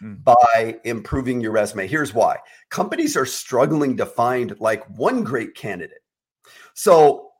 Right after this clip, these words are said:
Speaker 2: you know, back in the, back in the day, it, maybe six, seven years ago, companies were getting five or six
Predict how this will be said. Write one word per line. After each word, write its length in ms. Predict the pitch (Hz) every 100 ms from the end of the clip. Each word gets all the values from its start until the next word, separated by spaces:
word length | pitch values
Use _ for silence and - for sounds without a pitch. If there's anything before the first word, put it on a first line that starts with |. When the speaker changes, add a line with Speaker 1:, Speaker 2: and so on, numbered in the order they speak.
| _ -
Speaker 2:
you 140 | 156
know, 100 | 151
back 320 | 113 180 226
in 80 | 214
the, 120 | 143
back 420 | 120 156 170 214
in 80 | 180
the 80 | 139
day, 560 | 131 175 185 123 110 _ _ _
it, 320 | - - 139
maybe 240 | 143 160 135
six, 320 | - 202 -
seven 260 | 170 135
years 240 | 139 208 175
ago, 320 | 104 69 - _ _ -
companies 380 | 220 370 330 -
were 100 | 151
getting 300 | 147 147 123
five 260 | - 143
or 80 | 147
six 380 | - 135 -